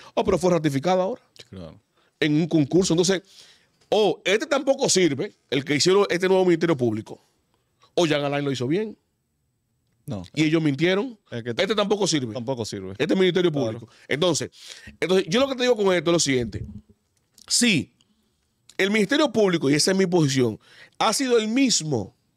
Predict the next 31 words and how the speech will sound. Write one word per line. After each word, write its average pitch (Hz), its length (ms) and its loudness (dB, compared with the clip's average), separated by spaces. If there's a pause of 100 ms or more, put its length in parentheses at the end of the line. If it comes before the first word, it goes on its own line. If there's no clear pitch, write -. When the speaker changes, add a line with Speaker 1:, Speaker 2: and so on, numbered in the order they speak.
(200)
Speaker 1:
fue 208 240 0
el 277 100 -2
mismo 220 600 0 (480)
con 170 200 2
el 175 60 0
que, 160 100 -2 (100)
el 160 140 -4
que 170 100 -4
trabajó 160 400 0
con, 214 300 -4 (500)
con 135 640 0 (300)
Francisco 185 400 0
Domínguez 208 380 2
Brito, 160 420 0 (220)
el 135 140 -2
mismo 214 240 4
que 208 100 -2
trabajó 180 300 0
con 190 120 2
Jean 180 140 2
Alain 175 240 4
Rodríguez, 151 360 2
el 135 60 2
mismo 165 200 2
que 170 80 2
está 160 80 0
trabajando 156 400 0
con 127 180 -2
Miriam 151 260 2
Germán 147 280 0
ahora. 180 340 -8